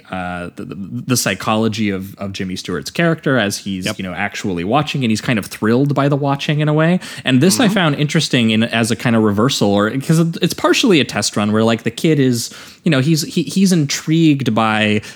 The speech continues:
Speaker 1: the outside world around him, which we already mentioned, which is something that, you know, which is what gets him in trouble and being able to see this stuff in the first place.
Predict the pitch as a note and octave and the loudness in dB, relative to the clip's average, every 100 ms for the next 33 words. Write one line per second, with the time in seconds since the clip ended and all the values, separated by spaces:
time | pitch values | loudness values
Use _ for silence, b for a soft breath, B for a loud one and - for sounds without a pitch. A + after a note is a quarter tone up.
0 | B A2+ A2+ G#2+ A2+ G#2 G2+ G#2+ G2 G2 | B 2 2 2 0 0 2 0 0 0
1 | A#2 C#3 A2+ G#2+ G2 - G2+ G2 F#2 G2 | 2 2 2 0 -2 -2 -2 -2 -2 -2
2 | C#3 C#3 G#2+ G#2 G2+ G#2 G2 G2+ G2 F#2+ | -2 -2 -4 -4 -6 -8 -6 -6 -6 -6
3 | F#2 G#2 G2+ G2+ - A2+ A2 G#2+ G#2+ G#2+ | -8 -6 -4 -6 -10 -10 -6 -4 -2 -2
4 | F#2 A2 - G2+ G2 F#2 A2+ G2+ G2+ G#2 | 0 -2 -2 -2 -2 -2 -2 0 0 -2
5 | A#2 - G2+ G2+ G2+ - F#2+ F#2+ G2+ F2+ | -4 -4 -2 -2 -4 -4 -4 -4 -6 -6
6 | F2+ F2 B2 D#3 - G2+ G2 - | -8 -4 -2 -2 -2 -2 -2 -6